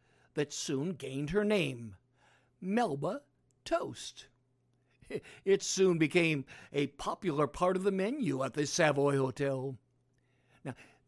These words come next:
the famed French chef, Auguste Escoffier, who reigned supreme in the Savoy kitchens, was mortified to have one of his creations,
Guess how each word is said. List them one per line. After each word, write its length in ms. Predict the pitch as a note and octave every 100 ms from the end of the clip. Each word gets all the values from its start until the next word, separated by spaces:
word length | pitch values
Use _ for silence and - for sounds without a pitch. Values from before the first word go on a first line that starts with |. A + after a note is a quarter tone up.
| C#3
the 240 | B2+ C3
famed 720 | - - - - C#4 G3 B2
French 400 | - - D#3 E3
chef, 560 | - - G3+ C#3 - - _ _ _ -
Auguste 680 | C3+ C3 E3+ F#3 - - - _ _ _ -
Escoffier, 960 | D3 - - - D3+ D#3+ D#3+ D3+ C#3 D#3 _ _ -
who 160 | C#3
reigned 420 | C#3 C#3 E3+ F3
supreme 680 | - B2+ - D#3 F3 D#3+ C#3
in 140 | C3+
the 180 | C3 C3+ - -
Savoy 560 | - - D3+ D#3 D3 D3
kitchens, 640 | D3 F#3 - C#3 C3+ - - _ - -
was 640 | B3 A3 G#3+ A3+ A3+ G3 -
mortified 1300 | F3+ E3+ E3+ F3 F#3 F#3 E3+ C#3+ - B2+ B2+ B2 - - - -
to 120 | D3+
have 280 | D#3 D#3 C#3
one 260 | C#3 D3+
of 120 | D3+ C3+
his 340 | D3+ C3+ -
creations, 960 | - E3+ D#3 D#3 D3+ - C#3 E3 F#3